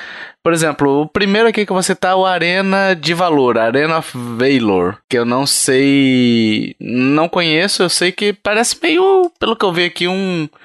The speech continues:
um League of Legends ou algo do tipo aqui, né?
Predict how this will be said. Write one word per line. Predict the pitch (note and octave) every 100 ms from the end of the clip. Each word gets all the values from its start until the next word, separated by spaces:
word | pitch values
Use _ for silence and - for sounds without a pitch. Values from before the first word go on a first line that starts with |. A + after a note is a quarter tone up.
| - - _
um | C#3+
League | D3+ D#3 D3
of | -
Legends | B2+ A#2+ D3+ F#3+ D#3+ C#3+ B2
ou | C3
algo | C3 C3+ C3
do | B2
tipo | - B2+ B2
aqui, | B2 - A#2
né? | A2+ B2+ D#3+